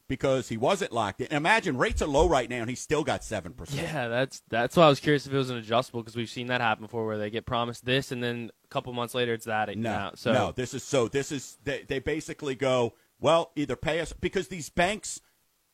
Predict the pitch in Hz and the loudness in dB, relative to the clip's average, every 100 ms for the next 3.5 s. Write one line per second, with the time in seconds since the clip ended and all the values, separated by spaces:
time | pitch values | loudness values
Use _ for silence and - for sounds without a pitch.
0 | - 104 - 165 226 - - 208 208 - | -20 -6 2 4 2 0 2 4 4 0
1 | - 160 147 151 180 - - _ _ _ | 2 4 6 4 2 -2 -12 _ _ _
2 | _ _ - 175 156 180 180 208 165 185 | _ _ 0 0 4 8 8 8 4 4
3 | 139 180 190 175 139 | 6 6 6 6 2